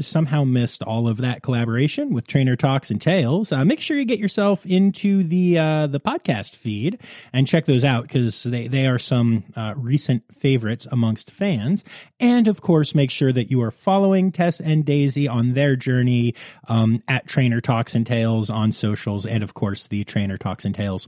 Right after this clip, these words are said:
podcast, which I just adore.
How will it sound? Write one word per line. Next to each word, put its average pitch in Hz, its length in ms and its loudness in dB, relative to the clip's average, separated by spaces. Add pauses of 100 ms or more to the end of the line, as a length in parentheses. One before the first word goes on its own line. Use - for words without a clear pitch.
podcast, 208 640 2 (320)
which 127 260 2
I 123 180 2
just 110 560 -6 (380)
adore. 92 680 -6